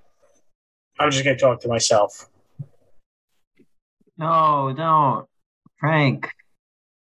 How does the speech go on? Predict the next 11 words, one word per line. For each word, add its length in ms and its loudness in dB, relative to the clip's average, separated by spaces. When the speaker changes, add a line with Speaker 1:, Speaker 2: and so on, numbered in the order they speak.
Speaker 2:
we 320 0
don't, 140 0
Speaker 1:
Unbelievable. 340 -8
Speaker 2:
we 180 -2
don't 220 0
wanna 280 2
hear 280 0
you 300 0
speak 460 0
to 100 0
yourself. 640 0